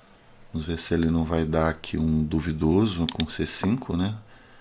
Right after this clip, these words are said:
Deu erro. Então aqui a gente aprende um pouquinho, né?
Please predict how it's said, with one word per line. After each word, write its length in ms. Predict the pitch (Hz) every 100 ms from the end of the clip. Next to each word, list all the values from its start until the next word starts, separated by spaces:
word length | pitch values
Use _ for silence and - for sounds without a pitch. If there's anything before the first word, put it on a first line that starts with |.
| - -
Deu 280 | 78 80 80
erro. 400 | 80 82 82 107 110 - - - - - - - - - - - - - - - - - - -
Então 180 | 76
aqui 220 | 78 - 82
a 40 |
gente 260 | 80 87 92
aprende 420 | - 85 92 90
um 60 | 101
pouquinho, 680 | 104 110 110 - 85 80 76
né? 240 | 85 98